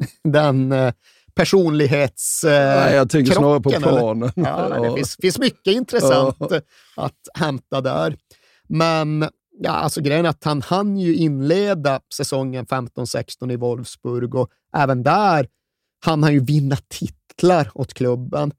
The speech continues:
Speaker 1: Jag avskyr visserligen att kalla Supercupen för en titel, men för ett Wolfsburg som då återigen besegrade F C Bayern,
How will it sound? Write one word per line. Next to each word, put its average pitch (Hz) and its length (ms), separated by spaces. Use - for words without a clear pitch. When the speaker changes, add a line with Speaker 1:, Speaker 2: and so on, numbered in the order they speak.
Speaker 1:
Jag 127 160
avskyr 131 440
visserligen 123 520
att 120 120
kalla 147 340
Supercupen 131 1200
för 131 80
en 127 120
titel, 131 640
men 127 120
för 147 100
ett 131 120
Wolfsburg 139 760
som 135 120
då 139 180
återigen 147 960
besegrade 131 540
F 123 120
C 135 140
Bayern, 127 640